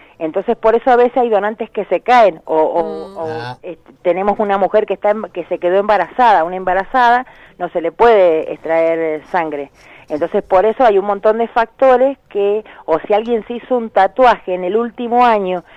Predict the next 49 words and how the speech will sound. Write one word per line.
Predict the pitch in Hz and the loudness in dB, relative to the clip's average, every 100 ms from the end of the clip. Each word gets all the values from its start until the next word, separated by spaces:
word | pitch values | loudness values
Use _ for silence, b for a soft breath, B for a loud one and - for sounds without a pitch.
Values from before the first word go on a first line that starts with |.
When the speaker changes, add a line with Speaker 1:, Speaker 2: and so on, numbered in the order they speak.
| B B | B B
Speaker 1:
y | 202 | -10
justo | - 247 262 - 185 | -6 0 0 0 -4
tiene | 208 220 208 | -2 -6 -6
que | |
ir | 208 | 0
a | 220 | 4
donar | 226 226 240 | 4 2 0
médula. | 269 240 247 262 285 | 0 0 0 -4 -8
Speaker 2:
¿No | 262 285 | -10 -10
se | 311 | -8
puede? | 302 370 466 427 349 | -4 -4 -4 -10 -10
Speaker 3:
No, | 127 127 127 - | -6 -4 -4 -6
Speaker 1:
Eh, | 110 | -8
Speaker 3:
y | |
si | 214 | -4
Speaker 1:
no. | 160 | -4
Speaker 3:
hay, | 139 | -4
y | 131 | -12
si | 143 | -10
está | 131 151 | -6 -6
anticoagulado, | 151 147 143 139 180 202 | -6 -4 -2 0 0 0
tampoco. | 156 147 127 113 - _ | -2 -2 -4 -6 -14 _
Speaker 1:
Claro, | - 196 180 160 | 0 4 4 4
pero | 151 147 | 2 0
Speaker 3:
Eh, | 139 139 139 - | 0 -2 -4 -4
Speaker 1:
tiene, | 254 302 - | 0 0 2
es, | 262 277 | 2 4
es, | 269 302 | 2 0
es | 330 | 0
en | 311 | 2
el, | 285 262 | 2 2
en | 226 226 | -2 0
el | 233 | 0
último | 294 311 311 285 277 | 0 -2 -2 2 2
año | 233 190 170 | 2 0 -2
que | 170 | -4
te | 165 175 | -4 -2
hayas | 170 170 165 | 0 -2 -4
hecho | 175 185 | -8 -8
un | 170 | -4
tatuaje. | 165 165 160 151 | -4 -2 -2 -2
Speaker 2:
Ah, | 214 208 190 | -4 -6 -6
Speaker 1:
O | |
sea, | 175 | -8
Speaker 2:
ok. | 202 | -8
Speaker 1:
si | 180 | -10
pasado | 175 170 226 269 | -8 -4 2 2
ese | 262 294 | 2 2
año, | 285 311 311 | 2 0 -4